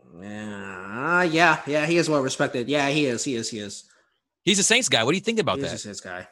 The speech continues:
Speaker 1: Well, I mean, quarterback, we'll see what happens. The other Sean Payton, uh, Jim Bob Cooter. No, he wasn't a, was, no, he wasn't a Saint. Um, I don't know what
Speaker 2: I
Speaker 1: I'm
Speaker 2: like Jim
Speaker 1: tripping.
Speaker 2: Bob Cooter.
Speaker 1: Uh, I'm tripping on that. I don't know what, where I was going with that.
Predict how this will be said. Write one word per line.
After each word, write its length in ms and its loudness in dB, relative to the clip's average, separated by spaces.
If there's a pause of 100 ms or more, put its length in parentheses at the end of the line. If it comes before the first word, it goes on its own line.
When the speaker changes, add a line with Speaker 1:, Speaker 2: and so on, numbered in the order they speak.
(360)
Speaker 1:
Well, 100 0
I 40 4
mean, 200 2
quarterback, 460 4
we'll 100 0
see 120 -2
what 100 -2
happens. 500 -2 (100)
The 60 -4
other 260 0
Sean 280 0
Payton, 360 -6
uh, 200 -8
Jim 220 -6
Bob 220 -2
Cooter. 360 -2 (280)
No, 100 -10
he 80 -4
wasn't 220 -6
a, 20 -16 (440)
was, 200 -20
no, 140 -14
he 80 -8
wasn't 220 -10
a 20 -16
Saint. 280 -16
Um, 360 10 (320)
I 40 -8
don't 60 -8
know 80 -6
what 80 -8
Speaker 2:
I 40 -6
Speaker 1:
I'm 40 -2
Speaker 2:
like 100 0
Jim 160 -4
Speaker 1:
tripping. 160 -4
Speaker 2:
Bob 100 -20
Cooter. 180 -14 (680)
Speaker 1:
Uh, 380 4
I'm 120 -4
tripping 240 -4
on 80 -6
that. 180 -6
I 60 -10
don't 100 -8
know 100 -10
what, 260 -8
where 120 -6
I 40 -6
was 100 -12
going 100 -12
with 80 -14
that. 220 -14